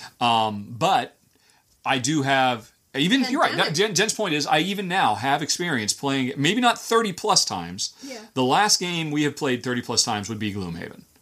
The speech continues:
Speaker 1: 'Cause I know I figured it out. I talked about it in some previous podcast. We played Gloomhaven.
Speaker 2: I'm gonna say Pandemic and all of its very iterations. We've played at least thirty times.
Speaker 1: Oh, well, we've played Pandemic easily over a hundred times.
Speaker 2: Yeah,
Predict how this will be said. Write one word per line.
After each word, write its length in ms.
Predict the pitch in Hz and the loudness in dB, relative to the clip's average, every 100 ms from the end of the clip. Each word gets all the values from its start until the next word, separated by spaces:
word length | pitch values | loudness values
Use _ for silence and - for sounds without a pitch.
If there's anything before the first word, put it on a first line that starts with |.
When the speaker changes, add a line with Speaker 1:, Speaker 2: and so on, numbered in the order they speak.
| _ _ _ _ | _ _ _ _
Speaker 1:
'Cause 300 | - 110 107 | -2 -2 0
I 80 | 117 | -2
know 240 | 120 151 | 0 0
I 120 | 127 113 | 0 -2
figured 320 | - 117 110 | -4 -2 -2
it 80 | 107 | -2
out. 320 | 95 85 - 131 | -2 -4 -10 -10
I 80 | 98 | -8
talked 320 | - 127 131 | 0 0 2
about 120 | 104 | 0
it 20 | |
in 60 | 95 | 0
some 180 | - 98 | 0 0
previous 320 | 123 101 90 | -2 0 -2
podcast. 640 | 98 87 92 90 90 - | -2 -4 -4 -4 0 -2
We 80 | 110 | -2
played 260 | 104 131 101 | -2 0 0
Gloomhaven. 600 | 113 113 107 104 95 90 - - - | -2 0 2 2 0 -4 -10 -20 -10
Speaker 2:
I'm 60 | 269 | -6
gonna 80 | 302 | -2
say 140 | 247 | -2
Pandemic 600 | - 226 214 208 190 - | -2 -4 -2 -2 -4 -8
and 200 | 202 185 - | -8 -10 -8
all 100 | 220 | -6
of 80 | 202 | -4
its 140 | 202 | -6
very 260 | - 202 208 | -6 -6 -6
iterations. 560 | 208 185 185 170 190 196 | -6 -6 -8 -10 -12 -10
We've 160 | 185 | -10
played 320 | - 196 185 - - | -10 -8 -10 -14 -14
at 140 | 214 | -12
least 200 | 202 175 | -10 -12
thirty 200 | - 175 | -12 -14
times. 340 | 170 - 175 208 | -14 -16 -16 -2
Speaker 1:
Oh, 140 | 156 | 0
well, 240 | 117 131 127 | 2 0 0
we've 180 | 139 147 | 0 0
played 200 | 131 107 | -2 -2
Pandemic 520 | 107 117 107 110 90 | -2 -2 0 -2 -2
easily 240 | 107 98 | -4 -4
over 200 | 92 87 | -6 -6
a 40 | 87 | -6
hundred 200 | 92 85 | -8 -8
times. 340 | - - - - | -12 -4 -4 -4
Speaker 2:
Yeah, 240 | 220 190 | -8 -8